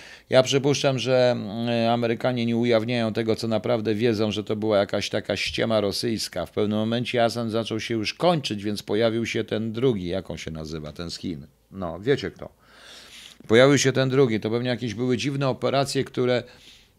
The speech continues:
nie wyszły, no więc wiadomo. O, samo dobro, cynizm jest w cenie, pozdrawiam, stary Ubeku. No widzi pan, no dobrze, to w takim razie ja już, y,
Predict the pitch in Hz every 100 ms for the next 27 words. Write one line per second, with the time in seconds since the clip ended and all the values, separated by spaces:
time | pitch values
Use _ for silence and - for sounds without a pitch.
0 | - 117 120 117 - 98 92 95 104 90
1 | 101 98 90 85 - _ _ _ _ _
2 | _ _ - 85 78 - 139 131 110 92
3 | 82 87 160 165 143 127 113 - 95 82
4 | 82 82 87 117 131 113 95 95 87 85
5 | 82 78 - 82 _ - - - _ -
6 | 160 151 135 135 123 117 123 147 156 147
7 | 117 110 98 117 - 120 113 113 95 104
8 | 104 98 98 90 - - 92 92 90 92
9 | 90 90